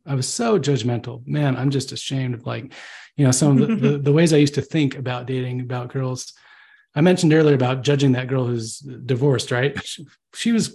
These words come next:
Speaker 1: great. Totally should have married her. But anyways, I was
Speaker 2: <laughs>
Speaker 1: a little judgy, but
Speaker 2: She wasn't
Speaker 1: I
Speaker 2: even divorced. It was her parents. <laughs>
Speaker 1: Yeah, it was her parents.
Speaker 2: It was out of her control.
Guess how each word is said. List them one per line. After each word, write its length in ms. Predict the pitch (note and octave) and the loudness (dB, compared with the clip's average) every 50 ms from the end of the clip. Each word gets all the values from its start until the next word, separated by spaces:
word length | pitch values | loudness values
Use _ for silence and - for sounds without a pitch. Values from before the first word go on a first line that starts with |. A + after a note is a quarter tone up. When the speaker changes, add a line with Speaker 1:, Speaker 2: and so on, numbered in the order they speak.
| - _ | -14 _
Speaker 1:
great. 440 | - - C#3+ E3 F#3 C3+ A2 - - | -6 -2 0 0 0 0 -2 -4 -6
Totally 260 | - C#3 D3+ E3+ E3 | -6 -4 -2 0 0
should 140 | - - D3 | 0 0 0
have 60 | C3 B2 | 0 0
married 200 | B2 A#2+ A#2+ A#2 | -2 -2 -4 -4
her. 180 | A#2 A#2+ A#2+ _ - _ _ _ - | -6 -8 -10 _ -20 _ _ _ -4
But 80 | - C#3+ | -2 0
anyways, 380 | F3+ G3 E3+ C#3+ B2+ B2 - | 2 4 4 4 4 4 4
I 60 | C#3 | 4
was 120 | C3+ C#3 D#3+ | 4 2 2
Speaker 2:
<laughs> 160 | - - - | -2 -4 -2
Speaker 1:
a 60 | D#3 | 0
little 240 | D#3+ F#3 F3+ F#3 F3 | 2 2 2 2 0
judgy, 480 | D3 C#3 F#3 F#3+ D3 C3+ B2+ A#2+ - - _ _ _ _ _ _ _ _ _ - | 0 0 -2 0 -2 -2 -4 -6 -8 -12 _ _ _ _ _ _ _ _ _ -4
but 360 | B2+ C#3 C#3 C#3 C#3 - - _ _ _ _ _ _ | 0 2 2 0 0 -4 -12 _ _ _ _ _ _
Speaker 2:
She 200 | - - D4 E4 | -6 -2 2 2
wasn't 260 | E4+ E4+ A#3+ B3 A3+ | 4 4 4 4 4
Speaker 1:
I 40 | G#3+ | 4
Speaker 2:
even 180 | G3 G3+ G#3 | 4 4 4
divorced. 360 | F#3+ F#3+ G3+ G3 G3 G3+ - - | 2 2 2 0 0 -2 -2 -2
It 80 | - | -2
was 120 | B3+ B3 - | 0 0 2
her 120 | C#4+ A#3 | 0 2
parents. 560 | A#3 F4+ D4+ C#4+ C#4 C4+ - A#3 - - - | 4 4 4 4 2 0 -2 -6 -10 -6 -2
<laughs> 40 | - | -2
Speaker 1:
Yeah, 400 | D#4 - C#4+ C#4+ - - B3+ B3 | 0 0 0 0 0 2 4 4
it 20 | |
was 120 | A#3 B3+ B3 | 6 6 6
her 100 | C#4 C4 | 4 4
parents. 480 | A#3 C4 C#4 B3+ F#3 C3+ - - - | 4 4 6 6 4 2 0 -2 -2
Speaker 2:
It 160 | F4+ - C#4+ C#4+ | -2 0 2 2
was 120 | D4+ D4 | 2 4
out 100 | E4+ E4 F4 | 4 2 2
of 60 | D#4+ | 2
her 160 | F#4 F#4 - | 2 2 2
control. 360 | - F4+ D4 G4 D4+ B3 - | 2 0 2 2 2 2 2